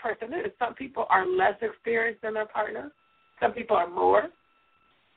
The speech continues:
Some people know, "I like this position, position number four. I like that position." And some people are like, "Well, I just wanna let it flow. I don't know what I like."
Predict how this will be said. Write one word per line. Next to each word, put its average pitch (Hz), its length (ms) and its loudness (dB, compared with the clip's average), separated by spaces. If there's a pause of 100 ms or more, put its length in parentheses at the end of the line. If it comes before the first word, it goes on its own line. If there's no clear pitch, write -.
(140)
Some 226 120 4
people 233 260 2
know, 214 200 6
"I 202 180 6
like 208 340 2
this 208 220 -2
position, 185 400 -8
position 196 320 -8
number 196 300 -2
four. 196 340 4 (340)
I 196 80 6
like 208 380 6
that - 240 4
position." 175 480 -8
And 180 160 -8
some 214 160 0
people 202 220 -2
are 185 120 4
like, 180 300 2 (320)
"Well, - 100 2
I 233 140 8
just 254 140 -10
wanna 226 160 -2
let 202 180 2
it 196 140 -8
flow. 220 180 2
I - 80 4
don't 220 160 0
know 190 80 -4
what 196 300 -2
I 170 120 -4
like." - 380 -10